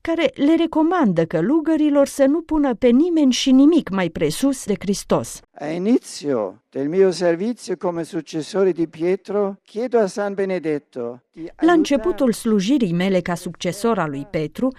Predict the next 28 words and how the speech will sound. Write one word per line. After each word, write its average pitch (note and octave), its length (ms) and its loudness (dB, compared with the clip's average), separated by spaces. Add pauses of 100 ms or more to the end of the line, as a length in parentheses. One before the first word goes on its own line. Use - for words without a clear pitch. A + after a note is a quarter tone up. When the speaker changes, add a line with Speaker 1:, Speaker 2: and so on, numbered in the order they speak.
(220)
Speaker 1:
îi C4+ 160 2
cer E4+ 180 -2
Sfântului B3 640 2
Benedict F#3 580 0 (100)
să - 200 0
ne C#4 100 6
ajute C4 380 0
în A#3 120 2
păstrarea A3+ 580 -2
cu F#3+ 120 -8
fermitate A#3+ 760 0 (260)
a B3 120 0
centralității B3 960 0
lui D3+ 160 -4
Hristos D#3+ 600 -2
în A#3 120 4
existența G#3+ 680 -2
noastră. F3 480 -8 (460)
El G#3+ 200 2
să G#3 180 -4
fie G#3+ 260 -2
întotdeauna B3 800 0
pe G3+ 160 0
primul C4+ 460 2
loc C#4+ 260 2
în E3 140 -4
gândurile F3 580 -4
noastre C4 420 -4